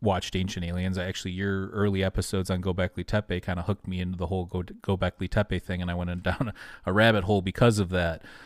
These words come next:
Um, but, uh, through those, those episodes and stuff like that, I, it got me more interested in the topic, and I was able to kinda see what's what. But when you look at, um, what you're saying is that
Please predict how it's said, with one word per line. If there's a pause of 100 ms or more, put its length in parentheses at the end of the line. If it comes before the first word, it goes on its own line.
(160)
Um,
but, (120)
uh,
through
those,
those (460)
episodes
and
stuff
like
that,
I, (120)
it
got
me
more
interested
in
the
topic,
and
I
was
able
to
kinda (300)
see
what's
what.
But (400)
when
you
look
at, (340)
um,
what
you're
saying
is
that